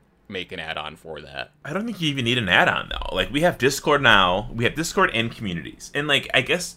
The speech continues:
Speaker 2: it really, realistically, me and Immune are speaking from somebody who does this. We, we join,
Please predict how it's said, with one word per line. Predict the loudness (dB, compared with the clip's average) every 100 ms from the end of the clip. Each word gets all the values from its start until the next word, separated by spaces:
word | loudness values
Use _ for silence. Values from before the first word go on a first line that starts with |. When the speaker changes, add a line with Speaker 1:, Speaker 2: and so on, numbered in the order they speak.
| -10
Speaker 2:
it | -2
really, | 2 2
realistically, | 2 2 0 -6 -4 -4
me | -6 -4 0 2
and | 0
Immune | -2 -2 -2
are | -4
speaking | -4 -4 -4 -10
from | -8
somebody | -4 -2 -2 -4
who | -6 -4
does | 4 4 2
this. | -10 -12 -8
We, | -6 -6 -6 -6
we | -4
join, | -4 -2 2 2 2 0 -8